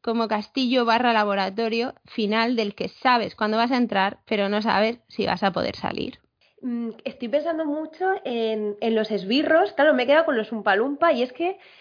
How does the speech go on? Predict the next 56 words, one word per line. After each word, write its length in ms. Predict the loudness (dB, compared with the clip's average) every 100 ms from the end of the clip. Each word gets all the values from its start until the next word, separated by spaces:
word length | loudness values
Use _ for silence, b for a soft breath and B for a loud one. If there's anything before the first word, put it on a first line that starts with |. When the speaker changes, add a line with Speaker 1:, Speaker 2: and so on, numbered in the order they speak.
| B -6
Speaker 2:
no 340 | -4 0 4
hay 160 | 4 2
un 220 | 0 0
buen 180 | 0 0
castillo, 520 | -4 -6 -6 -4 -2
sobre 140 | -2 0
todo 160 | 0
si 80 | -2
es 60 | -4
malvado, 420 | -2 2 0 0
si 80 | -2
no 60 |
tiene 200 | 0 0 -2
esbirros. 720 | -6 -4 -2 0 0 0 -4
O 260 | -16 -12 2
sea, 400 | 4 6 4 2
me, 260 | -2 -4 -4
y 120 | -2
además 240 | -2 -2 -4
me 60 |
estoy 120 | -4
acordando 280 | -4 -2 0
de 80 | -2
películas 480 | -4 -6 -6 -8 -2
de 120 | -2
Disney, 600 | 0 -6 -4 -4 -4 -6 _ -6
eh, 220 | 0 0
por 100 | 0
ejemplo, 260 | -4 -2 -2
en 80 | 0
Maléfica. 680 | 0 0 0 -2 2 2 0 B B B _
O 60 | -4
sea, 100 | 2
bueno, 180 | 2 2
en 60 |
Maléfica, 580 | 2 2 0 0 4 4 2
mm, 200 | -4 -4
o 40 |
sea, 120 | -4 -2
en 100 | 0
La 100 | 2
Bella 160 | 2
Durmiente, 400 | 0 0 -2 -4
quiero 160 | -4 -4
decir, 200 | -4 -6
en 60 | -6
la 100 | -4
peli 200 | -4 -2
de 60 | 0
La 100 | 0
Bella 240 | 0 0
Durmiente, 540 | -2 -2 -2 -2 -4 -2
Mal-, 220 | -2 -2
la 200 | 0 2
de 120 | 2
dibujos, 640 | 2 0 0 0 -2 -4